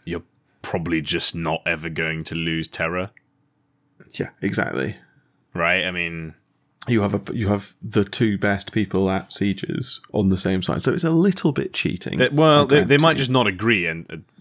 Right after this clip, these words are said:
Speaker 1: like, in a really detrimental fashion. That, that's the only way that they don't hold Terra.
Speaker 2: Yeah. Yeah.
Speaker 1: And if they somehow try to just spite each other, but I think they're ultimately, like, realists. You know, right? It's just like, we, we do actually want to win this fight,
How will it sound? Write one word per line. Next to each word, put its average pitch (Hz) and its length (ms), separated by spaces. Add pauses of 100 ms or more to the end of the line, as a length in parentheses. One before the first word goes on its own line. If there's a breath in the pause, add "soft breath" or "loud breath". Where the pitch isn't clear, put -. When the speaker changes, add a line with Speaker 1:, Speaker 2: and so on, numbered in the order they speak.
(160)
Speaker 1:
like, 82 320
in 87 100
a 82 60
really 90 220
detrimental 85 640
fashion. - 400
That, 76 180
that's 90 180
the 104 140
only 90 220
way 80 320
that 76 280
they 78 120
don't 76 400
hold - 240
Terra. - 380 (800 loud breath)
Speaker 2:
Yeah. - 180 (200)
Yeah. 107 180 (220)
Speaker 1:
And 80 100
if 80 100
they 85 80
somehow 82 240
try 85 160
to 80 80
just 78 200
spite 80 300
each 78 100
other, 90 140
but 139 160
I 147 80
think 156 240
they're 127 140
ultimately, 98 680 (1500)
like, 80 360 (200)
realists. 92 840 (280)
You 85 120
know, 85 80
right? 87 120
It's 82 280
just 82 120
like, - 120
we, 95 160 (100)
we 98 80
do 107 220
actually 90 240
want 82 200
to 87 80
win 82 220
this 71 160
fight, - 340